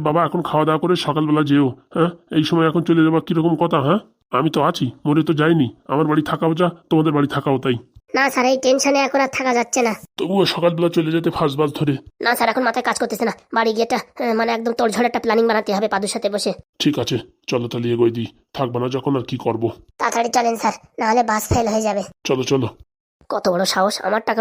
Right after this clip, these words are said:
Speaker 2: উঠাই নেবে, তাও শালা ব্যাংকের লোক এর সাথে সহযোগিতা করছে, আর কি বলবো।
Speaker 1: ও বুঝো না হাগু, বুঝো না, মেয়ে ছেলের কেস মানে অনেক ঝামেলার কেস, তুমি বুঝবা না।
Speaker 2: ওই বুড়ো রে কি তোমার বউ বিয়ে করে?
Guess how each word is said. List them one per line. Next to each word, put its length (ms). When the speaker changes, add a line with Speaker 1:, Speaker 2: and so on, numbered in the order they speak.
Speaker 2:
উঠাই 200
নেবে, 120
তাও 180
শালা 200
ব্যাংকের 300
লোক 180
এর 100
সাথে 220
সহযোগিতা 420
করছে, 220
আর 80
কি 140
বলবো। 200
Speaker 1:
ও 20
বুঝো 280
না 80
হাগু, 260
বুঝো 240
না, 140
মেয়ে 180
ছেলের 280
কেস 160
মানে 140
অনেক 240
ঝামেলার 360
কেস, 180
তুমি 180
বুঝবা 300
না। 80
Speaker 2:
ওই 140
বুড়ো 200
রে 120
কি 120
তোমার 220
বউ 160
বিয়ে 200
করে? 160